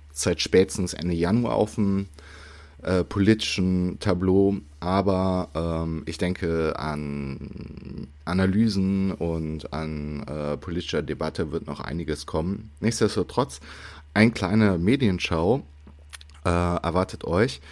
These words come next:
äh, was, ähm, so diskutiert wird und was, äh, aus meiner Sicht vielleicht auch lesenswert ist, als kleine Anregung für euch zu Hause, als Lesetipps. Insgesamt möchte ich euch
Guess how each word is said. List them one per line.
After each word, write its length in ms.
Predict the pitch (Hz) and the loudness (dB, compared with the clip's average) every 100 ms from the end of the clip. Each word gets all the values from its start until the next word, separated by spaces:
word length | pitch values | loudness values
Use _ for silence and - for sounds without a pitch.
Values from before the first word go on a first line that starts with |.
| - - - | -20 -20 -2
äh, 80 | 92 | 4
was, 640 | 95 92 80 101 - - - | 6 4 4 4 2 -2 -2
ähm, 840 | 92 92 90 87 78 80 78 - | 2 2 4 2 2 -2 -6 -6
so 180 | 76 113 | 2 4
diskutiert 600 | 110 131 110 - 147 151 | 4 2 0 4 4 6
wird 220 | 139 135 | 4 4
und 500 | - 101 101 101 - | 2 2 2 0 0
was, 340 | 87 - - - | 0 0 -2 -2
äh, 20 | |
aus 420 | 85 80 78 - - | 0 2 2 -2 -2
meiner 280 | 78 80 | -2 0
Sicht 340 | 76 80 80 - | 0 -2 -4 -2
vielleicht 300 | 95 92 - | 2 2 2
auch 120 | - | -2
lesenswert 720 | 80 95 117 - 101 98 - | 0 0 -2 -4 -2 -2 -2
ist, 320 | 85 90 - - - - - - | -4 -4 -6 -12 -18 -20 -18 -6
als 240 | 110 - | -2 -2
kleine 300 | - 95 82 | -2 -2 -2
Anregung 680 | - 82 82 78 80 82 - - | -4 -2 0 0 0 -2 -4 -4
für 220 | 85 - | -2 2
euch 260 | 85 85 | 2 0
zu 180 | - 73 | -2 -6
Hause, 500 | 73 76 76 76 76 - | -2 -2 -2 -4 -4 -6
als 280 | 76 76 | -6 -6
Lesetipps. 720 | 78 78 71 69 - - - - - - - - - - - - _ - - - | -6 -8 -8 -10 -10 -8 -8 -10 -16 -20 -20 -20 -20 -20 -20 -20 _ -20 -10 -2
Insgesamt 480 | 110 - 104 131 107 | -2 2 4 4 2
möchte 240 | 117 98 | 0 0
ich 160 | 92 - | -2 2
euch 400 | 101 98 98 | 6 6 4